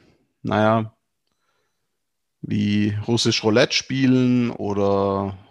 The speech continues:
wie Topfschlagen im Minenfeld oder, ne, also, äh, ich höre gleich auf mit diesen Phrasen, aber es ist gefährlich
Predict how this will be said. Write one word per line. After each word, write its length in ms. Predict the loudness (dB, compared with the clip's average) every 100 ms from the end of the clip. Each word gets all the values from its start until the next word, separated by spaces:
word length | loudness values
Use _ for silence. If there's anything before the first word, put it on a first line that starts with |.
| _ _ -20 -12
wie 480 | -8 -6 -4 -6 -8 _ _ _ _
Topfschlagen 580 | -4 -2 0 2 2 2
im 140 | 2 2
Minenfeld 1000 | 2 2 2 2 4 4 2 0 -4 -10
oder, 720 | -6 -2 0 0 0 0 -4 -10 -8
ne, 400 | -6 -4 -6 -10
also, 420 | -8 -6 -6 -10 -20 -20
äh, 140 | -18 -18 -18 -20
ich 120 | -10
höre 120 | -8 -2
gleich 240 | -2 0
auf 160 | 0 -2
mit 120 | -6
diesen 280 | -4 -6 0
Phrasen, 420 | 2 2 2 0
aber 260 | 0 -2 -6 -12 -12 -14 -16 _ _ _ _ _ _ _ _ -4
es 180 | -2 -2
ist 460 | 4 4 2 -6 -2
gefährlich 680 | 0 2 0 0 -6 -14